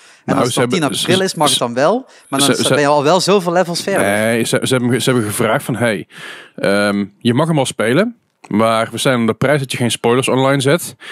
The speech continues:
Speaker 1: en streams en video's worden verwijderd. Simpelweg omdat wij willen dat iedereen vanaf tien april die experience kan krijgen zonder dat ze, zonder te gespoild wordt. Wat fucking logisch is.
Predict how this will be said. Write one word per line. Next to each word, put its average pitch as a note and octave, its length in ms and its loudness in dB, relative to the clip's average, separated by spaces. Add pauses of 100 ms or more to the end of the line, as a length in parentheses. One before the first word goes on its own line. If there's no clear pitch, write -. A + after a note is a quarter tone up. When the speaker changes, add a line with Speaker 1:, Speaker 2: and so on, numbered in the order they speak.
(120)
Speaker 1:
en B2+ 100 -2
streams B2 460 0
en C3 120 2
video's G#2+ 360 2
worden G#2 200 0
verwijderd. D3+ 520 0 (600)
Simpelweg C#3+ 500 0
omdat C3 160 -2
wij G2 180 0
willen C3+ 220 2
dat B2 140 -2
iedereen C3+ 320 0
vanaf G2+ 180 -2
tien E3+ 200 0
april A#2+ 480 2 (280)
die - 120 0
experience A#2 440 0
kan G2 140 -2
krijgen G2+ 400 -2
zonder A2 220 0
dat G#2 100 -2
ze, G#2 160 -6
zonder A2 320 -2
te F#2+ 60 -6
gespoild F#2 400 0
wordt. - 260 -4 (300)
Wat - 120 0
fucking E3 260 -2
logisch A2 300 0
is. - 260 -6